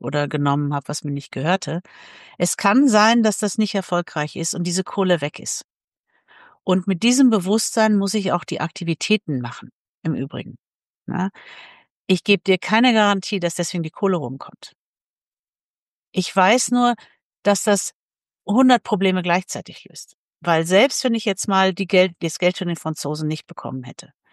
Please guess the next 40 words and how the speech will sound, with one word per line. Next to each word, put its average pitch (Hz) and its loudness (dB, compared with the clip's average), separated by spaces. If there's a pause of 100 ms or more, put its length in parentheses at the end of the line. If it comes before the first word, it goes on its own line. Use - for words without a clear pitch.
(760)
dann 196 6
hätte 220 4
meine 170 2
Großzügigkeit 175 -2
und 147 -6
meine 139 -4
Weisheit 147 0
eine 160 0
Situation 165 0
geschaffen, 175 -4 (580)
da 196 4
wo, 196 -4
dass 202 0
woanders 220 4 (160)
Geld 139 0
gekommen 123 -10
wäre. - -16 (420)
Das 180 -4
Geld 226 2
wäre 233 4
woanders 220 2
in 180 -2
Massen 147 -4
reingekommen - -12 (500)
und 175 2
eben 196 6
nicht 208 4
über 185 0
die 170 -6
Franzosen. 147 -4
Dann 151 0
wäre 196 4
das 208 2
eben, 180 -2
weiß 139 -4
ich, 185 -6
eine 151 -4
karmische 143 -6
Reinigung 180 -2
gewesen. 208 2